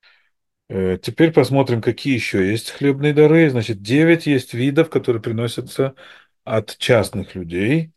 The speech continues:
Значит, во-первых, тот, кто согрешил, Минхат Хоте, человек, который по ошибке сделал какую-то вещь, бедным людям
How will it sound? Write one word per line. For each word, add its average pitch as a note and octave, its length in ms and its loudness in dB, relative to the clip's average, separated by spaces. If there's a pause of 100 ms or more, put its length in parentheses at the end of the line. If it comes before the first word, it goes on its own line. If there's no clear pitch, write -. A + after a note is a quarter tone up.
(440)
Значит, G#2 360 -6
во-первых, C#3 800 4
тот, B2+ 300 6
кто G#2 360 -4
согрешил, A2 840 -4 (640)
Минхат G#2 460 0
Хоте, A#2 720 0 (1200)
человек, D3 240 2
который A2+ 320 2
по - 120 2
ошибке A#2 400 0
сделал G#2 360 0
какую-то G2+ 600 -6 (180)
вещь, E3 520 0 (300)
бедным C3 500 2
людям C#3+ 640 2